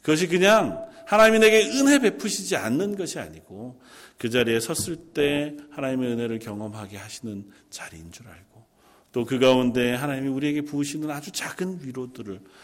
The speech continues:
일용할 하루를 살아갈 음식이잖아요. 오늘 하루를 살아갈 은혜를 베푸시는 하나님을 만날 수 있는 저와 여러분들이었으면 좋겠습니다. 그걸 찾아서 만나고 그것 때문에 또 하루를 살아내고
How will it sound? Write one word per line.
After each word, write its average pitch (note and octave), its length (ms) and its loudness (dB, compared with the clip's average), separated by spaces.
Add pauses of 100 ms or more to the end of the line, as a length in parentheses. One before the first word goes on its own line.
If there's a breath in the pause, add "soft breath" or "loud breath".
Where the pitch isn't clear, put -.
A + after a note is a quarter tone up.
(160 loud breath)
일용할 A3+ 760 0 (180 loud breath)
하루를 C#4+ 520 2
살아갈 G#3+ 520 4
음식이잖아요. C#3+ 760 0 (500 loud breath)
오늘 D3 340 6
하루를 F3 680 -2
살아갈 C3+ 760 -4
은혜를 G3+ 480 -6
베푸시는 C3 560 -10
하나님을 C3+ 400 -8
만날 A2 460 -6
수 E3+ 160 -10
있는 G#2 420 -10 (300 loud breath)
저와 F#2+ 260 -6
여러분들이었으면 G#2 720 -8
좋겠습니다. - 560 -18 (640 soft breath)
그걸 G#2+ 160 -10
찾아서 D#3+ 640 -6 (200 loud breath)
만나고 F2 580 -12 (240 soft breath)
그것 A2+ 260 -4
때문에 D3 480 -2 (300 loud breath)
또 D#3+ 140 -6
하루를 E3+ 380 -4
살아내고 D3 680 -12